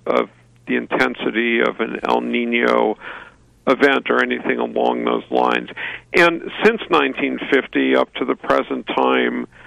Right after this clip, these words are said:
there have only been three really strong El Niño events until the present one. And they all played out in this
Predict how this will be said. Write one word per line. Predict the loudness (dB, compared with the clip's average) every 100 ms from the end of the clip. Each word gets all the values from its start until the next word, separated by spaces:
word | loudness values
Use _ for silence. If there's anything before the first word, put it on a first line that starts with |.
| -20 -16 -16 2
there | 2 4
have | 2
only | 2 0
been | 0 -4 -4 -6
three | 0 2 2 0
really | 0 0 0 0 -2
strong | 0 2 2 0
El | -2
Niño | -2 -2 0 0 -2
events | -4 -6 -10 -12
until | -2 0
the | 0
present | 0 0 0 -4 -4
one. | -4 -4 -8 -18 -14 -14 -12 0
And | 2 4 2 -4 0
they | 2 4
all | 4 4
played | 2 2 2
out | 2 0
in | -2
this | -6